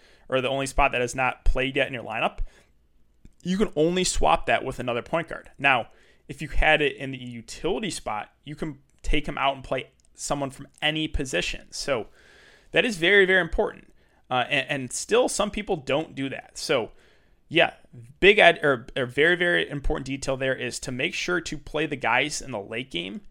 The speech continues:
i-, in the later games, in, in your guard forward utility spot. Now, sure, right? Sometimes it's not always possible. Like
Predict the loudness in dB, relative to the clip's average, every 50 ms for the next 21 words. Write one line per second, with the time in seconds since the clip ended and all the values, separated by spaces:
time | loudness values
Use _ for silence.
0 | -20 _ _ _ _ -8 -8 -6 -8 -8 -6 -8 -8 -8 -6 -4 -4 -4 -4 -4
1 | -8 -8 -8 -8 -10 -8 -8 -8 -8 -6 -8 -8 -8 -6 -6 -6 -6 -2 0 2
2 | 2 2 2 0 -4 -10 _ _ -4 -2 -2 0 -2 -4 -6 -10 -10 -10 -10 -4
3 | -2 0 2 2 0 -2 -4 -10 -12 -12 -2 2 4 4 4 2 0 -10 -20 -20
4 | _ _ _ _ _ -2 0 2 4 4 2 0 -2 -4 -2 -2 -2 -2 2 2
5 | 4 4 4 2 0 -2 -2 2 2 2 4 6 6 6 6 4 2 4 6 6
6 | 6 6 4 2 0 0 0 0 0 0 0 0 0 -2 -4